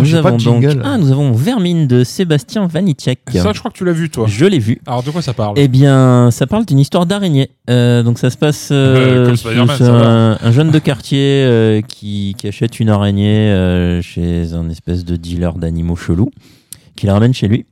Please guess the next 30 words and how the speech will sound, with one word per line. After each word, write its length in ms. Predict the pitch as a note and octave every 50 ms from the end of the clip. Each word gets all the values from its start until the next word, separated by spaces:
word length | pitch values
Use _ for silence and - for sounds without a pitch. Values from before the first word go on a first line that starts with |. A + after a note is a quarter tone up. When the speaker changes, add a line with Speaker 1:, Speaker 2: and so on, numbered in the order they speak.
| _ _ _ -
Speaker 1:
Sauf 200 | - A2 G2+ -
qu'en 100 | - A2
fait, 160 | G2+ - A#2+ -
c'est 100 | - A2
une 60 | G#2+
araignée 300 | G#2+ G#2+ G#2 G#2+ - A2
un 100 | A2 G#2
petit 320 | G#2+ - C3+ - - -
peu 140 | C#3 - C#3+
spéciale 480 | C3+ - - B2 - - G#2+ A2 A#2 A2+
qui 100 | - G#2
vient 200 | F#2 G2+ G2+ G2
de, 300 | G2 F#2+ F#2 F2+ F2 F2
d'un 200 | F2 F2 F2 F2
désert 340 | E2+ F2 F2 E2+ F2+ F2+ -
quelconque 420 | - F2 E2 - - G2 A#2 - - - - - - - - - - - - -
et 100 | G#2 G#2
qui 920 | - - - A#2 A2+ A2 G#2+ G#2+ G#2+ G#2 G#2 G#2 G#2 G#2 G2+ G2+ G2+ G2 G2+ - -
pond 160 | - C4 D4
ses 320 | - - A#3 G#3+ F#3 D#3
œufs 160 | D#3+ F3+ G3+ F#3+
dans 320 | E3 C3 C#3 E3 F#3+ G3
les 160 | F#3 E3 D3+
corps 640 | - _ - C#3+ C#3 C#3+ D3 C#3+ - A#2 G#2+ - - -
de 460 | G#2 G2 A2+ A2 A2+ A2+ A2+ A2 A2 G#2+
ses 180 | G#2+ - C#3
victimes. 500 | C3 B2 G#2+ - - - F#2+ F2+ F2 E2+ F2+ -
Speaker 3:
D'accord, 220 | D3 - B2 G#2
c'est 100 | - -
Alien, 220 | G2+ G2+ F#2+ F2+